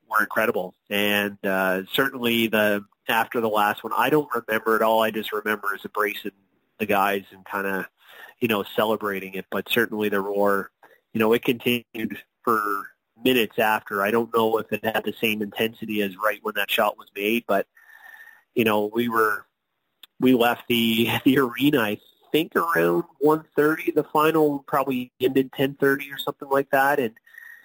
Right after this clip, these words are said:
and there were still a couple thousand people at the patch waiting for us and people outside trying to get in, but it was full. Like, it was just,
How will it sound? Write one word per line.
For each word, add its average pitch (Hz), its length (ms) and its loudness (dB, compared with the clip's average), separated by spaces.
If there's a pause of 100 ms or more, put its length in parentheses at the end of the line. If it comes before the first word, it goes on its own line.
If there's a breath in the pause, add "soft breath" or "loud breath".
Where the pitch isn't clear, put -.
(140 loud breath)
and 120 200 2
there 123 80 2
were 120 60 -6
still 135 340 0
a 113 40 -2
couple - 300 -4
thousand 117 360 0
people 110 460 0
at 104 120 -2
the - 80 -10
patch 107 420 0
waiting 107 220 -10 (160)
for 107 380 0
us - 140 -14
and - 140 -20
people - 280 -4
outside 107 480 0
trying 107 300 -2
to 104 80 -16
get 104 180 -8
in, 107 280 0
but 101 140 2
it 98 80 -2
was 98 240 -10
full. 107 340 2 (580 loud breath)
Like, 110 180 0
it 120 60 2
was 127 140 2
just, 127 260 0